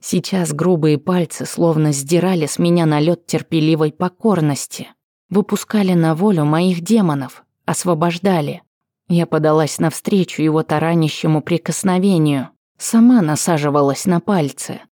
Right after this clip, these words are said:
стонала и всхлипывала в его губы, ловила ответное рычание. А когда Егор ускорился,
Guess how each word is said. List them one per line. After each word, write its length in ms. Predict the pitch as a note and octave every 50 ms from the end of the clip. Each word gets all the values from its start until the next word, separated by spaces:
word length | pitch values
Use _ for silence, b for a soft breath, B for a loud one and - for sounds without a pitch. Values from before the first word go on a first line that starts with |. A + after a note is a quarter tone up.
| _ _ _ _ _ -
стонала 680 | - - - - F#3 E3 E3 E3 F3+ F#3 F3+ E3 D3+ D3
и 120 | C3+ C3+
всхлипывала 800 | C3 - - - G3 F#3 F3 F#3+ F#3 - D#3 C#3+ D3 C#3+ D3 D3
в 40 | D3
его 320 | D3+ D3 F3 E3 E3+ E3+
губы, 440 | E3+ E3 F3+ F#3+ F3 D3+ C#3+ D3 C3+ - - _ _ _ _ -
ловила 640 | - F#3+ G3+ G3 F#3 F#3 G3+ A3+ A3 G3+ G3 F3+
ответное 640 | E3 - - D#3+ E3 E3 D#3+ - E3 E3 D#3+ D#3 D#3
рычание. 720 | E3+ F3+ F3 - - A3 G3+ F3+ D#3 D3 C#3+ C3+ B2+ B2 - _ _ _ _ _ _ _ _ _ _ _ -
А 100 | - F#3+
когда 300 | - G3 F3+ F#3+ F#3 G3
Егор 400 | F#3 D#3+ E3 D3+ D#3+ F3 F#3 E3+
ускорился, 880 | D#3 - - - - - A3+ A3 G3 E3 C#3+ C#3 - - - - -